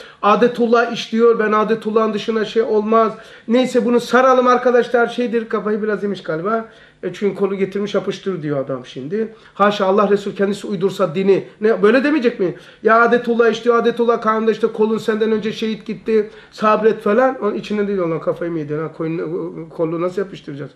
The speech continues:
demiyor. Ne diyor? "Getir." diyor. "Gel." Herkes de seyrediyor.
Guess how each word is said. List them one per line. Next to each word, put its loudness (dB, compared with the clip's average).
demiyor. 6
Ne 2
diyor? 2
"Getir." -6
diyor. -6
"Gel." -2
Herkes 2
de 2
seyrediyor. 2